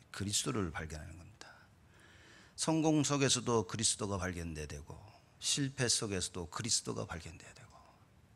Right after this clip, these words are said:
우리가 숨쉬는 하루하루 그리스도가 발견돼야만이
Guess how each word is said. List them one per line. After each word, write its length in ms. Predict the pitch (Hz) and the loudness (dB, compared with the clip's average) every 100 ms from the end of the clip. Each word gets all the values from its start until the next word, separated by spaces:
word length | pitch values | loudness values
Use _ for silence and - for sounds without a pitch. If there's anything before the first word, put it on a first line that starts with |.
| - | -4
우리가 320 | 113 113 107 | 2 6 6
숨쉬는 680 | - 151 147 151 135 123 113 | 4 4 4 4 4 2 0
하루하루 680 | 95 139 117 110 131 85 - - - - - | 0 2 2 4 2 2 -4 -20 -20 -20 -6
그리스도가 560 | - 135 139 - 131 117 | 2 6 6 6 4 4
발견돼야만이 1080 | 104 110 107 98 90 90 82 92 135 98 | 2 2 0 0 -2 -4 -4 -2 0 -2